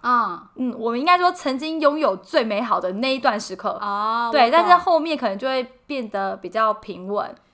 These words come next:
Speaker 2: 平顺。
Speaker 1: 应该说在婚姻或者在爱情各个不同，或是我们友情之间各个不同的阶段，
Speaker 2: 对。
Speaker 1: 一定有它最美好的时候。
Speaker 2: 对，对，对。
Speaker 1: 然后那最美好的时候就是停留在比如说我们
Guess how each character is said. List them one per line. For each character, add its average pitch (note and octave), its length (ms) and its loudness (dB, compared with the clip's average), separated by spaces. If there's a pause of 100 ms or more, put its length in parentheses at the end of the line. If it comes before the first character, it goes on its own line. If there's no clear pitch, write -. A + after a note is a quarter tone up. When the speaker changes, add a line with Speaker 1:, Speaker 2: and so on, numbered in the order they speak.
(200)
Speaker 2:
平 F#3+ 240 -8
顺。 - 220 -6
Speaker 1:
应 F4+ 60 -2
该 F#4+ 200 -2
说 F4+ 140 -4
在 F4+ 240 0
婚 D4 260 -2
姻 C#4 220 -8
或 C#4+ 120 -2
者 C4+ 80 -4
在 C4+ 120 2
爱 A#3+ 320 0
情 F3+ 500 -14
各 C#4+ 160 2
个 A3+ 120 -8
不 B3 140 -4
同， B3+ 120 -2
或 F4+ 100 -2
是 F#4 80 -2
我 D4+ 160 0
们 G#3 160 -4
友 F#3 140 -4
情 G3 200 -10
之 A3+ 140 -10
间 A3 340 -4
各 D4 120 0
个 G#3+ 120 4
不 D4+ 120 -2
同 C4+ 120 -4
的 G#3 80 -8
阶 G#3+ 240 -6
段， A3 160 -4
Speaker 2:
对。 G#3+ 40 -8
Speaker 1:
一 A#3 40 -8
定 D4 100 -4
有 A3 100 -8
它 A#3+ 120 -6
最 D4+ 220 -4
美 G3 200 -6
好 F#3+ 180 2
的 E3 100 -8
时 A3 180 -6 (120)
候。 G3+ 140 0
Speaker 2:
对， G3+ 260 -4
对， G#3 100 -4
对。 - 140 -8
Speaker 1:
然 A3 100 2
后 C#4 60 -2
那 F#4+ 80 -2
最 F#4+ 160 -6
美 B3 160 -4
好 A3 140 -6
的 F#3 100 -8
时 G#3 100 -8
候 A3+ 60 -2
就 B3 100 -8
是 C4+ 80 -10
停 A#3+ 220 -12
留 G3 160 -8
在 G#3+ 160 -4
比 G3 140 -10
如 F#3+ 80 -10
说 A3 220 -4
我 G#3 60 -4
们 E3+ 300 -10